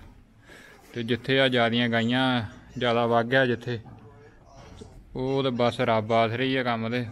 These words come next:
ਉਹ ਵਿਚਾਰੀਆਂ ਇੱਦਾਂ ਬੱਝੀਆਂ ਬੁੱਝੀਆਂ, ਬੱਝੀਆਂ ਖੁੱਲੀਆਂ ਇੱਦਾਂ ਰਹਿੰਦੀਆਂ ਵਾ, ਗੋਹੇ ਗਾਏ ਜੀ, ਪੰਜ ਪੰਜ ਫੁੱਟ ਉਹ ਭਰਤੀ ਪਈ ਆ। ਤੇ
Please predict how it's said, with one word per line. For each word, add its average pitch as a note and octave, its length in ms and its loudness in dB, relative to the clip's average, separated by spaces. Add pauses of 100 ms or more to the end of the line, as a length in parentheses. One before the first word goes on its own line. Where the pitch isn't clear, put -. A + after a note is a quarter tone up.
ਉਹ C3+ 240 -2
ਵਿਚਾਰੀਆਂ B2 500 2
ਇੱਦਾਂ A#2+ 240 0
ਬੱਝੀਆਂ B2 360 0
ਬੁੱਝੀਆਂ, A#2+ 440 0
ਬੱਝੀਆਂ B2 460 -2
ਖੁੱਲੀਆਂ B2+ 400 2
ਇੱਦਾਂ C3+ 260 0
ਰਹਿੰਦੀਆਂ B2+ 420 0
ਵਾ, A#2 180 -4 (680)
ਗੋਹੇ C3 220 2
ਗਾਏ B2+ 260 4
ਜੀ, B2 220 -2 (800)
ਪੰਜ B2 200 -2
ਪੰਜ B2 240 0
ਫੁੱਟ A#2+ 280 0
ਉਹ B2 200 2
ਭਰਤੀ B2 320 -2
ਪਈ A2+ 320 0
ਆ। A#2 80 -2 (1800)
ਤੇ A2+ 240 -8